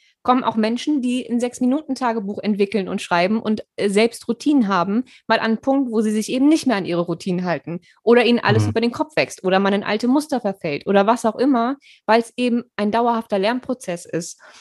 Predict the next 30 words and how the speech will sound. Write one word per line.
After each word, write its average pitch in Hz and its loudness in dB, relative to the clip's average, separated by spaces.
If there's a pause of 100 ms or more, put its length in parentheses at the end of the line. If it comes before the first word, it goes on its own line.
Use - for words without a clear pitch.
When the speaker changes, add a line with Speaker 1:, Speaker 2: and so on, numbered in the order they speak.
(160)
Speaker 1:
Und 220 6
ich 226 4
finde 285 4
das 226 0
so 202 -4
schön, 262 2
wenn 220 2
eben 214 -4
auch 214 -4
so - -10
Menschen 208 -2
wie 220 0
du 240 0
das 214 2
so - -4
offen 170 -4
ansprechen - -6
und 190 -6
sagen, 190 2
„Du, 196 -4
ich, - -6 (100)
ich 165 -6
steck - -2
da 180 4
mittendrin.“ 185 2
Also 160 2 (720)
man 185 4
lernt 180 4
nie 202 0
aus. 220 0